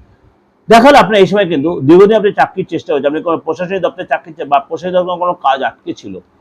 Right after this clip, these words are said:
সেই মঙ্গলের সিচুয়েশনের জন্য মঙ্গল ট্রানজিট হওয়াতে আপনি কিন্তু সেই স-, চাকরিটা পেয়ে গেলেন। বা দীর্ঘদিন যে আপনার কোনো ফাইল আটকে ছিল বা আপনার কোনো আইনি ঝামেলা জড়িত, আপনি এই সময় সাকসেস পেয়ে গেলেন। এগুলো কিন্তু আপনি সাকসেস পান মঙ্গলের ট্রানজিটে। কিন্তু আপনার কিন্তু এই সময়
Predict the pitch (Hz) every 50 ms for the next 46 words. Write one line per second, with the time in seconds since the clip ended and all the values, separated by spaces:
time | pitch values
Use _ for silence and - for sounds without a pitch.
0 | _ _ _ _ _ _ _ - - 233 226 220 214 180 170 170 180 196 208 226
1 | 233 202 - 196 190 - 226 220 214 226 226 190 170 180 165 151 - 165 160 175
2 | 190 180 - 165 156 170 190 202 180 202 180 156 143 135 - 170 170 160 147 -
3 | 160 156 - - 143 135 - - 147 143 - 175 170 170 - 165 160 156 156 160
4 | 156 156 160 - _ _ _ _ _ - 165 156 139 165 196 202 220 220 226 226
5 | 220 220 208 190 208 202 170 202 208 196 - - 170 175 180 175 185 175 - -
6 | 190 190 180 180 156 160 156 151 - 180 165 185 185 175 139 143 160 180 185 175
7 | 175 180 180 165 156 156 139 147 135 131 160 151 143 160 160 156 151 - - -
8 | - - 143 139 _ - 131 127 127 117 113 - - _ _ _ _ _ _ _
9 | _ _ _ _ _ - 185 220 220 269 269 226 226 220 190 175 165 151 - 202
10 | 233 226 - 175 165 - - 202 190 185 - 196 185 165 147 147 156 156 160 151
11 | - 139 107 101 101 85 85 - _ - - _ _ 220 240 226 220 196 190 190
12 | 240 240 214 214 196 170 170 151 - 151 147 160